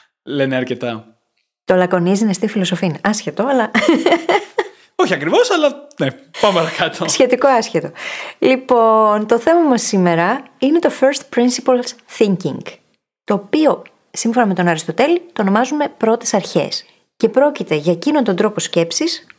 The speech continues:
Speaker 2: ο οποίος πηγαίνει στην ουσία, στη ρίζα, στις βασικές αρχές που διέπουν μια κατάσταση, έναν τρόπο σκέψης, ένα αντικείμενο, το οτιδήποτε, για να μπορέσουμε να αναδομήσουμε τη σκέψη μας πάνω σε αυτό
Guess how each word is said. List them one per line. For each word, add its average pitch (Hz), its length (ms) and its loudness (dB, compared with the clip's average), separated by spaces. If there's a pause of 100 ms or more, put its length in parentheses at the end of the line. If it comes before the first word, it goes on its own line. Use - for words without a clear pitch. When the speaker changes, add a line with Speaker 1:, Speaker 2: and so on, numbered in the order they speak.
Speaker 2:
ο 226 100 -2
οποίος 302 600 0
πηγαίνει 247 500 0
στην 247 260 0
ουσία, 185 380 2
στη 190 180 0
ρίζα, 165 440 0 (420)
στις 196 320 0
βασικές 208 440 2
αρχές 226 260 0
που 202 100 -4
διέπουν 190 640 2 (300)
μια 196 200 0
κατάσταση, 180 680 -2
έναν 175 340 2
τρόπο 180 200 -2
σκέψης, 175 840 -2 (320)
ένα 180 160 0
αντικείμενο, 170 840 2 (300)
το 233 100 2
οτιδήποτε, 185 600 0 (600)
για 226 120 2
να 220 80 2
μπορέσουμε 285 460 2
να 277 120 2
αναδομήσουμε 233 760 2
τη 170 140 -8
σκέψη 180 340 0
μας 170 160 -4
πάνω 185 280 0
σε - 160 -4
αυτό 214 440 -4